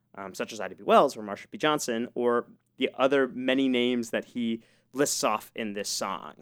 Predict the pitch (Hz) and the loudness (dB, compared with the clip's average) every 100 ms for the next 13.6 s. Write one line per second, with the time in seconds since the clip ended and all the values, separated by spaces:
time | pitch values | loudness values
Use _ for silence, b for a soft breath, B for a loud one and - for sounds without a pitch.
0 | _ - 123 113 - 127 107 92 95 113 | _ 0 2 2 4 2 2 -6 -6 -4
1 | 113 113 117 110 101 98 - - 104 101 | -4 -4 -2 -2 -2 -4 -8 -12 -12 -14
2 | 101 _ _ _ - 104 98 92 98 95 | -16 _ _ _ -10 -6 -6 -6 -8 -10
3 | 90 - _ _ - 185 185 214 - 170 | -12 -14 _ _ 6 6 6 2 2 6
4 | 196 185 180 156 - 180 180 - 135 139 | 6 8 6 4 6 6 6 6 6 6
5 | 127 120 - - _ _ 143 143 - 123 | 0 -4 -8 -14 _ _ 0 0 2 2
6 | 117 107 120 120 139 131 127 139 139 131 | 4 2 -4 -12 -16 -2 4 4 4 -2
7 | 120 123 - 117 110 170 170 131 117 120 | -6 -6 -4 -4 0 2 4 2 2 2
8 | 117 123 - 117 107 101 113 151 151 143 | 2 -4 -6 -6 -4 -4 0 2 4 2
9 | - 127 117 113 110 131 117 - 151 139 | 0 0 0 0 -2 -4 -4 4 6 6
10 | - 139 127 131 123 127 - b b b | 0 -6 0 2 2 0 -2 b b b
11 | b - - 127 120 113 110 - 120 208 | b -8 -2 0 2 0 -4 -8 -2 0
12 | 190 175 110 117 120 - 185 175 160 151 | 4 4 2 -6 -8 0 4 6 6 4
13 | 123 123 117 123 120 113 | 2 -2 -4 -4 -2 -2